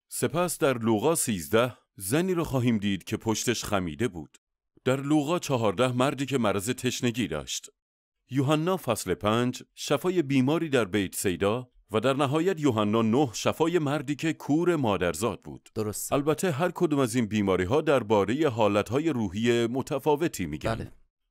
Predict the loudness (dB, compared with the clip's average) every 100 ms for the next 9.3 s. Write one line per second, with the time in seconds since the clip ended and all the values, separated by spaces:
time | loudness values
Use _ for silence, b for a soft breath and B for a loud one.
0 | -2 0 0 -2 0 0 -2 -2 -4 2
1 | 2 2 -2 -2 -2 -2 -2 -2 -8 -6
2 | 0 0 2 -2 -2 -2 -2 -2 -4 -4
3 | -6 -8 -12 _ _ _ -4 -4 -4 -4
4 | -4 -2 0 0 0 0 0 0 -2 0
5 | -2 -2 -6 -2 0 0 -2 -2 -2 -4
6 | -4 -2 -2 -2 -2 -2 -2 -2 -2 -2
7 | -2 -4 -4 -6 -6 -6 -6 -8 -6 -2
8 | 0 0 -2 -2 0 0 2 0 0 -2
9 | -2 -2